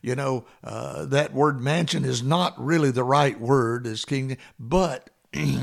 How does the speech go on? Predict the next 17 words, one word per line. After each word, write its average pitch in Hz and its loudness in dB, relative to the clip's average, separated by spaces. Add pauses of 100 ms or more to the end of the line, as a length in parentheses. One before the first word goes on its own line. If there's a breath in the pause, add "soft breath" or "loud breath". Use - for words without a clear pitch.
(140)
when 147 0
you 180 4
think 190 0
of 147 0
the 113 -2
streets 190 2
being 131 0
paved 151 4
in 143 0
gold, 127 2 (580 loud breath)
when 131 2
we 190 6
get 190 4
to 160 0
this 185 0
place, 127 0 (580 loud breath)
uh, 120 -2